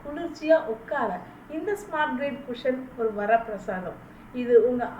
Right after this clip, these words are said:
ஆரோக்கியத்துக்கு நீங்க செய்யற மிகச்சிறந்த முதலீடு. இந்த குஷன் பத்தி கூடுதல் விவரங்கள் அறிய டிஸ்கிரிப்ஷன்ல லிங்க் கொடுத்துருக்கேன், செக் பண்ணி பாருங்க. நம்ம சேனலுக்கு ஒரு சின்ன சப்போர்ட் கிடைக்கும். இது போன்ற பயனுள்ள வீடியோக்களை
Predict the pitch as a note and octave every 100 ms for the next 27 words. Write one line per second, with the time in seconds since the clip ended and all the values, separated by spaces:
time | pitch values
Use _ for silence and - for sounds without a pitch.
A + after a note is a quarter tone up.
0 | A3+ F4 G4 - D#4+ - A#3 - G4 D4+
1 | G#3+ G3+ A3+ A3+ A3 A3 - A#3+ B3+ B3+
2 | C4+ D4+ D#4+ D4 G#3+ G#3+ G#3 F3+ D#3+ -
3 | - - G#3+ G3+ A#3 C#4 E4+ E4+ D4 C4
4 | E4 - - D#4+ F4 F4 E4 C4 C4 C#4
5 | C4+ C4 A#3+ A3+ A3 B3 D4+ - - -
6 | A#3+ C4 - G4 - E4 A3+ A3+ - A#3
7 | C4+ D#4+ - - B3 C4 C4+ B3 - G#3+
8 | G#3+ - - - - A#3 - E4+ F#4 -
9 | C#4 C4 A#3+ A3+ B3 - - - B3+ C4+
10 | E4+ F4+ D4 C4+ C4 A#3+ C4 B3+ C#4 C4
11 | D#4 D#4 D#4 C4+ A#3 C#4 C4 A#3+ G3 F#3+
12 | G3 F#3+ - - - - A#3+ D4 - C#4+
13 | C#4 D#4 E4+ - B3+ C4+ D4 D4+ D#4+ D#4
14 | C4+ B3 C#4 C4+ B3+